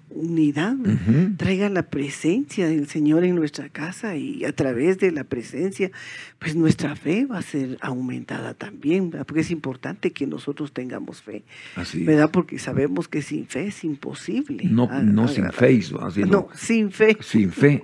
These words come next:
Speaker 2: es
Speaker 1: Es
Speaker 2: imposible
Speaker 1: imposible
Speaker 2: agradar
Speaker 1: agradar
Speaker 2: a
Speaker 1: a Dios.
Speaker 2: Dios.
Speaker 1: Entonces es importante que nosotros, porque vemos,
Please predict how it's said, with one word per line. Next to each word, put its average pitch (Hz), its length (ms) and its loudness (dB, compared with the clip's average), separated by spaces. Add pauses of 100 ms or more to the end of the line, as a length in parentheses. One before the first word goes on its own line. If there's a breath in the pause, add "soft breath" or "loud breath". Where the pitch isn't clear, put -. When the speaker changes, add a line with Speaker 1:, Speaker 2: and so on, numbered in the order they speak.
Speaker 2:
es 110 200 2
Speaker 1:
Es - 0 -
Speaker 2:
imposible 175 520 4
Speaker 1:
imposible 185 840 2
Speaker 2:
agradar 98 440 4
Speaker 1:
agradar 90 300 2
Speaker 2:
a - 40 -2
Speaker 1:
a - 40 -4
Dios. 180 260 0
Speaker 2:
Dios. - 100 -10
Speaker 1:
Entonces 180 360 -4
es 165 140 -6
importante 156 600 -4
que 147 180 0
nosotros, 156 480 -4 (440 loud breath)
porque 156 280 2
vemos, 185 560 4